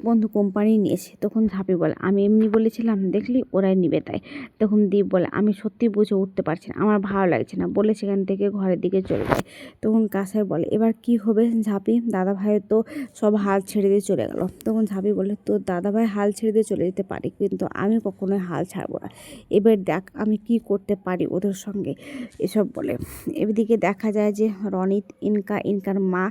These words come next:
সবাই মিলে ওখানকার নাচানাচি করছে আনন্দ সহিত, ঝাঁপির হরিণগুলা পুড়ে দিয়েছে বলে। আর সেখানে ঝুমাও আছে আর নাচানাচি করছে। আর তখন বলছে, "মা, দেখলে তো আমার সঙ্গে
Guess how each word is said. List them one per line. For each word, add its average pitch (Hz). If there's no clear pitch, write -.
সবাই 226
মিলে 214
ওখানকার 196
নাচানাচি 190
করছে -
আনন্দ 226
সহিত, -
ঝাঁপির 196
হরিণগুলা 190
পুড়ে 175
দিয়েছে 165
বলে। -
আর 190
সেখানে 202
ঝুমাও 196
আছে 190
আর 190
নাচানাচি 170
করছে। -
আর 185
তখন 196
বলছে, 180
"মা, 196
দেখলে 254
তো 247
আমার 214
সঙ্গে 240